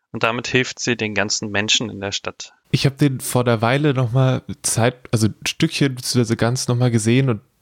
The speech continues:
Speaker 2: woran ich mich am, mit am besten erinnere, ist, sie trifft zwischendurch eine Künstlerin, bei der sie auch mal, da hat sie selbst so eine Schaffenskrise und trifft dann auf eine Künstlerin, die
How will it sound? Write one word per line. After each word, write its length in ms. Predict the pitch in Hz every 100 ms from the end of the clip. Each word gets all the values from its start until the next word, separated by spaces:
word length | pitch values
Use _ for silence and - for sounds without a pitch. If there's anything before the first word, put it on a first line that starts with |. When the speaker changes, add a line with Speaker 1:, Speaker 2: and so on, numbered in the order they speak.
| - - - -
Speaker 2:
woran 300 | 110 113 127
ich 120 | 123
mich 180 | 123 -
am, 160 | 120
mit 160 | 131 -
am 140 | 123
besten 320 | 120 123 -
erinnere, 440 | 131 - 139 135 135
ist, 240 | 127 - -
sie 200 | - 117
trifft 360 | - 143 - _ -
zwischendurch 1000 | - - 123 127 113 110 117 139 139 -
eine 300 | 113 117 117
Künstlerin, 920 | 120 - 170 190 - 95 90 92 92 98 _ - - - _
bei 120 | 107
der 200 | 98 113
sie 220 | 110 117 -
auch 220 | 113 -
mal, 220 | 120 110
da 100 | 110
hat 100 | 104
sie 160 | - 107
selbst 340 | 113 135 -
so 80 | 117
eine 100 | 110
Schaffenskrise 1000 | - 160 156 147 - - 151 147 165 180
und 340 | 120 117 - _
trifft 300 | - 135 -
dann 100 | 131
auf 140 | 113 -
eine 80 |
Künstlerin, 680 | 113 139 143 - 139 135 123
die 280 | 113 113